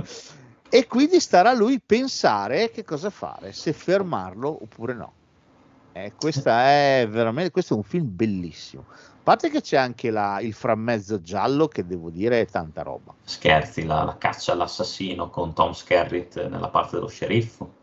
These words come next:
Speaker 1: Lo sceriffo di Castle Rock, tra l'altro.
Speaker 2: Esatto.
Speaker 1: E devo dire, devo dire, questo è un film che funziona splendidamente, dall'inizio alla fine, e ha un finale che è meraviglioso.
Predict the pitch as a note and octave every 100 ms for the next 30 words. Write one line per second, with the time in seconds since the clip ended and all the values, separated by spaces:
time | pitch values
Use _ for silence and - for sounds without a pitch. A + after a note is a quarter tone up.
0 | _ G2+ G2+ - A#2+ G#2+ F2 - - -
1 | D2 F2+ - - - - _ - - -
2 | - - - - - _ _ - B2+ B2
3 | A#2+ A#2 A#2 G#2+ A2+ C#3+ A#2 B2 A2+ D3
4 | D#3+ C3+ B2+ B2 A#2+ A#2 A#2 A2+ A2+ G#2+
5 | G#2+ G2+ A#2+ A#2 D#3 F#3+ D3+ D#3+ C#3 G#2
6 | - C#3 E3 - A2 - G2+ F#2 B2 B2+
7 | G2 - - F#2+ A2 G#2 F#2 F#2+ D#2+ -
8 | - - G2 G2+ G#2 G#2 C#3+ - - A#2+
9 | A#2+ A#2 G#2+ - G#2 F#2 G2+ A2+ B2+ A#2+
10 | - - G#2 A2 A#2+ C3 C3+ - - F#2
11 | F#2 F2+ F2 E2+ E2 D#2 C#2 C2+